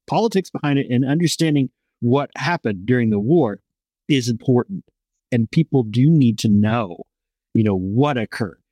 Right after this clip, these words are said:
People need to not, need to understand that it was more than just America putting boots on the ground at Normandy Beach, that there was a great deal of hardship and difficulty and effort to get to that point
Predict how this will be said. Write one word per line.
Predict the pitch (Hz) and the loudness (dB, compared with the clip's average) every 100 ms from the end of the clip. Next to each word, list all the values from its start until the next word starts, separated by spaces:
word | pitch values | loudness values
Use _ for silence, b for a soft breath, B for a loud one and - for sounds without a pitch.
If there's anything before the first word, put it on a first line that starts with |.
| _ | _
People | 190 - 220 | -4 0 0
need | 226 185 | 0 0
to | 175 | 0
not, | 160 180 - | 0 -2 0
need | 170 156 | 0 0
to | - | -4
understand | 160 147 - 139 196 113 95 | -2 0 -2 0 0 -2 -4
that | 101 | -8
it | 98 | -6
was | 104 | -4
more | 113 127 160 | 0 0 0
than | 147 | -2
just | 120 127 - | 0 -2 -2
America | 110 120 127 123 - 110 107 104 _ - | -2 0 0 -2 -2 -2 -4 -8 _ -4
putting | 143 127 | -2 0
boots | 127 147 127 | 0 0 -2
on | 113 | -2
the | 104 | -2
ground | 110 110 110 | -2 -2 -4
at | - _ _ - | -10 _ _ -4
Normandy | 120 123 113 98 | -2 0 0 -2
Beach, | 92 117 95 - - _ _ _ _ | -2 -2 -2 -8 -14 _ _ _ _
that | 123 113 | -4 0
there | 131 | 0
was | 120 117 110 _ _ _ _ _ | 0 -2 -4 _ _ _ _ _
a | 117 | -6
great | 98 107 143 202 | -4 -2 0 0
deal | 143 147 143 139 | 0 0 2 0
of | 120 117 110 - _ _ | 0 -2 -4 -8 _ _
hardship | - 156 175 - 156 - | -4 -4 -2 -2 -2 -2
and | 120 110 | -4 -2
difficulty | 123 139 - 123 - 113 | -2 -2 -2 -2 -2 -6
and | 113 123 | -4 -2
effort | 131 127 127 - | -2 -4 -10 -4
to | 117 | -4
get | 95 131 - | 0 -2 -2
to | 120 104 | -8 -6
that | 107 - - | -6 -8 -4
point | 127 135 | -2 -2